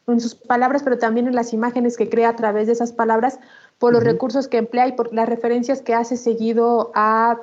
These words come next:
Speaker 1: temas como la naturaleza o temas como las piedras
Speaker 2: Así es.
Speaker 1: o las montañas.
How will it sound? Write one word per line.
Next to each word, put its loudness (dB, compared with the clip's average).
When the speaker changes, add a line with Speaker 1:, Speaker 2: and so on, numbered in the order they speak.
Speaker 1:
temas 0
como -2
la -2
naturaleza 0
o 0
temas -2
como -4
las -8
piedras 2
Speaker 2:
Así -4
es. -6
Speaker 1:
o -2
las -4
montañas. -4